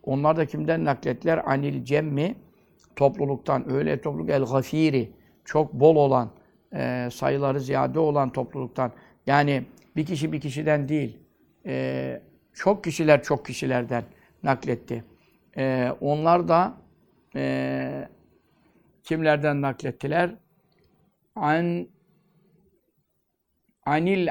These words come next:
adedil kesiri. Anil adedil kesiri, çok sayıda insanların. Kimden onlar? Mine sahabeti,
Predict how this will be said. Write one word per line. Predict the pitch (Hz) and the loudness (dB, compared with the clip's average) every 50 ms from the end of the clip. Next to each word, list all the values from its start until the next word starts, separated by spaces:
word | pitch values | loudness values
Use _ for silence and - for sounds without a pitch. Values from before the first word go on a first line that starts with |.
| - 160 | 0 0
adedil | 175 185 180 165 165 160 151 147 170 185 185 156 | 0 0 2 2 2 2 2 0 -2 -2 -4 -4
kesiri. | - 165 151 143 - - 185 185 175 156 147 123 110 107 - _ _ _ _ _ | -4 -4 -4 -4 -4 0 4 4 4 4 4 0 -2 -4 -10 _ _ _ _ _
Anil | - 147 151 160 175 180 180 - - - | -6 -4 -2 0 0 0 -2 -2 -6 -6
adedil | 170 165 165 156 165 165 151 151 151 143 | -4 -4 -2 -2 -4 -4 -4 -4 -6 -6
kesiri, | 131 - 165 143 143 - 196 190 185 208 240 269 - - _ _ _ _ | -6 -6 -8 -8 -6 -6 -4 -2 -2 -2 -2 -4 -6 -12 _ _ _ _
çok | - - 185 196 185 - | -4 -2 0 0 0 -2
sayıda | - 170 165 156 151 139 151 151 151 - - | -2 -2 0 0 0 0 0 0 0 -2 -4
insanların. | 220 190 156 147 135 - - 151 147 139 139 139 139 135 | -8 -8 -8 -8 -8 -6 -6 -6 -4 -4 -4 -4 -6 -8
Kimden | - - 156 170 175 190 190 | -8 -8 -8 -2 2 2 2
onlar? | 185 170 165 170 196 208 | 2 2 -2 -2 -2 -2
Mine | 185 165 165 143 | -2 -4 -6 -6
sahabeti, | - - - - 156 156 151 151 143 - - 254 269 - | -8 -6 0 2 2 2 2 -2 -4 -2 -2 -2 -2 -2